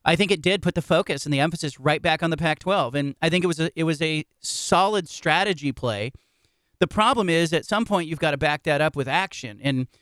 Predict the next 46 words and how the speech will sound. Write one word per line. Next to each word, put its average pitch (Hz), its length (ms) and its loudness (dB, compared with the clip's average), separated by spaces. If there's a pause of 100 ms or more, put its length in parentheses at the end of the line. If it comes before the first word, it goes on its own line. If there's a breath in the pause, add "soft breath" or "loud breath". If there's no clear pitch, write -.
(340)
you 165 80 0
know, 139 140 0
here 190 200 4
we 220 200 0
are, 135 420 -2
months 165 300 0
and 160 80 -2
months 147 220 -2
and 147 80 -2
months 139 240 -4
later, 180 480 0 (100)
and 143 500 0 (260)
I 160 120 2
don't 208 140 2
think 165 140 -4
the 151 60 -8
Big 147 160 -2
twelve 151 220 0
is 131 80 -8
any 170 160 -2
closer 135 380 -4
to 127 280 -6
landing 135 360 -2
a 120 40 -4
Pac-twelve 127 540 -4
team, 131 300 -4
and 127 200 -4 (380)
they 160 120 4
may 202 140 2
not 165 180 2
be 156 160 0
any 147 140 2
closer 151 300 0
to 139 100 -2
really 143 220 0
doing 135 260 0
anything 175 320 0
of 117 80 -10
substance 127 640 -8
when 135 140 -2
it 123 80 -10
comes 131 220 -4
to 131 100 -6
expansion, 123 600 -6
and 127 120 0
it, - 80 -8